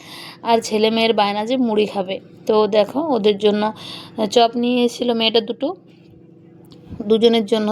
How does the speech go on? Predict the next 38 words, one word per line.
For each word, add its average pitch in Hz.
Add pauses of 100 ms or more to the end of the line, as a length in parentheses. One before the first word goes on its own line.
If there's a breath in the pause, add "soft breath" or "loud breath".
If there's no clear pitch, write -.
(140)
তেল 208 (100)
দিয়ে, 254
মানে 220
আচারের 202
তেল 202
দিয়ে 240
মুড়ি 202
মেখে 196
দিচ্ছি। 202 (540 loud breath)
আর 220
ওই 233
যে 262 (100)
আগের 233
দিন 247
শাড়িটা 226
পরেছিলাম, 226 (140)
আর 220
আমাদের 214
পুরুলিয়ার 240
থেকে 233
তো 247
প্রায় 226 (460 loud breath)
পনেরো 233
দিন 262
হয়ে 226
গেল, 226 (140)
একদিনও 214
এখন 226
ভালো 214
করে 214
রোদ 202
দেখা 208
দেয়নি। 196 (680 loud breath)
তো 240 (260)
সেই 233
জন্য 277 (160)
সমস্ত 285
কাপড় 269